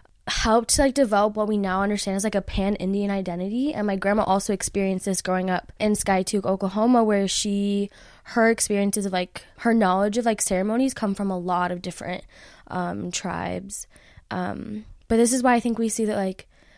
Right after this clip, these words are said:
Mexica peoples tend to be more welcoming of, like, two-spiritness and queerness, whereas, like, a-, especially, like, also a lot of my family, they're very conservative. A lot of them converted to Christianity.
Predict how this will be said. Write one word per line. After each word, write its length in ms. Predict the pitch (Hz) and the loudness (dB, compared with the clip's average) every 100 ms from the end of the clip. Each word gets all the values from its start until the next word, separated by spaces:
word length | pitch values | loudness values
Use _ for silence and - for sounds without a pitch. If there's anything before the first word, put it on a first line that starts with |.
| _ _ | _ _
Mexica 800 | 220 196 - 220 - 214 202 202 | 0 2 2 -2 -4 -2 -2 -2
peoples 340 | - 214 214 202 | -4 -4 -4 -4
tend 280 | - 196 202 | -2 0 0
to 40 | |
be 160 | 208 208 | 0 0
more 460 | 196 185 190 190 | 0 -2 -2 -2
welcoming 560 | 180 185 - 196 208 220 | -2 -6 -6 -4 -2 -4
of, 80 | 190 | -4
like, 200 | 185 - | -6 -4
two-spiritness 1120 | - 214 - 240 226 220 220 - 233 233 233 | -2 -2 -2 -4 -2 -2 -2 -4 -4 -4 -4
and 140 | 202 | -6
queerness, 760 | - 185 185 220 277 311 - - - - - | -6 -6 -4 -4 -4 -4 -6 -12 -18 -20 -10
whereas, 320 | 208 202 190 | -2 0 0
like, 160 | 196 190 | -2 -4
a-, 140 | - 202 - | -2 -2 0
especially, 440 | 202 247 233 254 | 0 0 2 2
like, 160 | 202 190 | 0 -4
also 260 | 190 208 | -8 -4
a 20 | |
lot 160 | 190 - | -4 -4
of 60 | 196 | -4
my 160 | 196 | -6
family, 520 | 196 196 190 202 196 | -6 -8 -6 -6 -4
they're 180 | 190 185 | -4 -4
very 300 | 185 185 185 | -2 -2 -4
conservative. 1000 | - 202 190 175 185 190 190 185 185 185 - - - | -4 -6 -4 -4 -4 -4 -2 -2 -4 -8 -20 -16 -6
A 60 | |
lot 200 | 185 185 | -2 -2
of 100 | 185 | -2
them 340 | 202 190 185 185 | -4 -4 -4 -6
converted 460 | 208 190 185 190 | -6 -4 -4 -6
to 80 | 190 | -8
Christianity. 1000 | - 202 - 208 214 208 196 190 185 190 | -8 -8 -6 -4 -2 -2 -4 -6 -8 -10